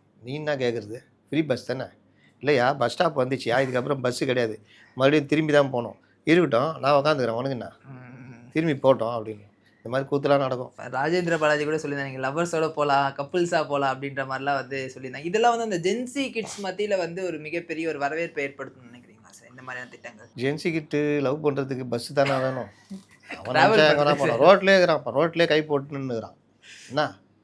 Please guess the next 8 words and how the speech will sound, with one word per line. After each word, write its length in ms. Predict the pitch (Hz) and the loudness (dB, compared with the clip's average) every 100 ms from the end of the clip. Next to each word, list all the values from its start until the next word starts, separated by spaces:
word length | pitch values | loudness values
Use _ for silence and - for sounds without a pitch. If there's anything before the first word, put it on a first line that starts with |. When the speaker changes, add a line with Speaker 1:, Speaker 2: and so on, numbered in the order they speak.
| _ - | _ -2
Speaker 1:
என்ன 340 | 151 127 127 | 0 0 -4
மறைச்சு 160 | 123 123 | -6 -6
பாக்குற, 300 | 110 104 135 _ _ _ _ - | -6 -6 -14 _ _ _ _ 2
பொறாமையான்றான்." 680 | 143 147 123 113 107 92 _ _ _ _ - - 127 | 4 4 2 -4 -6 -18 _ _ _ _ -14 -6 0
"பூமரா 360 | 170 160 107 | 4 4 2
நீ, 180 | 95 135 | -2 -6
நைன்டி 420 | 123 117 165 160 | -4 -2 -2 -2
கிட்டா 500 | 123 104 104 139 120 | -4 -4 -4 -2 -4